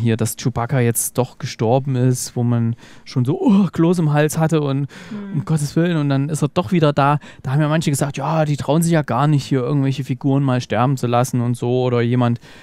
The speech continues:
Speaker 1: C drei P O das Gehirn löschen zu lassen. Alle sagen vorher, das bleibt gelöscht, das geht nicht wiederherzustellen und dann geht's doch und so.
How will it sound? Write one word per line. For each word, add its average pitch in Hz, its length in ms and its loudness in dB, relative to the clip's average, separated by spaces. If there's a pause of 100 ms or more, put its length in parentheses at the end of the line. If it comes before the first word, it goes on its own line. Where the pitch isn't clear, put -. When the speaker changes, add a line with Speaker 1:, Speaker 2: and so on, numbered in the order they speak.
(160)
Speaker 1:
C 135 120 0
drei 123 240 2
P 131 140 0
O 127 300 2
das 127 200 -8
Gehirn 123 320 2
löschen 123 280 0
zu - 100 -4
lassen. 120 260 0
Alle 131 180 2
sagen 127 280 2
vorher, 131 260 2
das 117 140 0
bleibt 135 280 0
gelöscht, 131 360 -2
das 117 100 -6
geht 131 220 -2
nicht 135 240 -6
wiederherzustellen 127 800 0
und 117 100 0
dann 117 160 -2
geht's 123 240 -4
doch 147 240 0
und 131 140 -2
so. 127 160 -2